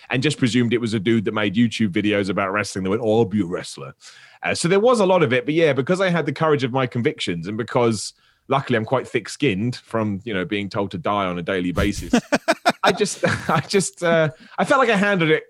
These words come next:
Speaker 1: and managed it quite well. And the cool thing was,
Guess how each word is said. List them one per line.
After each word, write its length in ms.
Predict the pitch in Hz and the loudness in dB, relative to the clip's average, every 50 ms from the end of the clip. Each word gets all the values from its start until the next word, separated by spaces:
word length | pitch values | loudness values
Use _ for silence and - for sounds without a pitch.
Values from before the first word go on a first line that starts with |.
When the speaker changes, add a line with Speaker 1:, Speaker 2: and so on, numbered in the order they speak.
| _ - | _ -4
Speaker 1:
and 160 | 143 151 156 | -2 0 2
managed 340 | 160 156 151 143 131 - 139 | 2 2 2 0 0 2 0
it 160 | 135 - - | 0 0 0
quite 280 | - 147 139 - 104 101 | 0 2 2 2 2 0
well. 320 | 117 113 101 90 82 - - | 0 0 0 0 -2 -4 -2
And 100 | 131 143 | -2 -2
the 60 | 143 | 0
cool 240 | - 226 254 233 170 | 2 2 2 2 2
thing 240 | - 113 95 87 | 0 0 -2 -2
was, 420 | 85 87 92 117 147 160 - - | -2 -2 0 0 0 -2 -4 -8